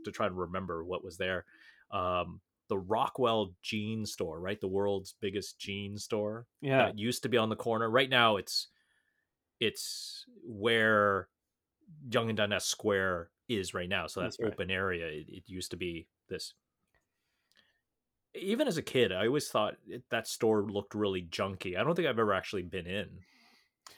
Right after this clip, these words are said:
Speaker 2: No, that was a, that was a, a, an out, out, out, uh, outdoors only <laughs> sort of experience for me as well.
Speaker 1: <laughs>
Speaker 2: I can't remember ever going in there, but,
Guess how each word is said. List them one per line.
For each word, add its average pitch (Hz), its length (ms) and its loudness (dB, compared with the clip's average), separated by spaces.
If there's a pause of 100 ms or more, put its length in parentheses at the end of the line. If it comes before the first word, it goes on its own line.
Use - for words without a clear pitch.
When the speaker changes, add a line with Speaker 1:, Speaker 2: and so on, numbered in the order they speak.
(120)
Speaker 2:
No, 120 320 6
that 131 200 8
was 135 180 6
a, 123 220 4
that 123 180 4
was 127 160 0
a, 110 300 -2
a, 104 280 -6
an 113 240 -6
out, 113 180 -2 (260)
out, 120 160 -4 (260)
out, 127 340 -6
uh, 101 260 -2 (100)
outdoors 110 500 -2
only 98 640 -6
<laughs> - 100 -20
sort - 260 2
of 156 220 0
experience 117 600 -2
for 151 120 -2
me 92 220 -6
as - 160 -8
well. 95 200 -2
Speaker 1:
<laughs> - 160 -2
Speaker 2:
I 220 60 -6 (240)
can't 131 200 -4
remember 110 200 -6
ever 104 220 -2
going 101 260 -6
in 101 160 -8
there, 104 160 -8
but, 143 180 0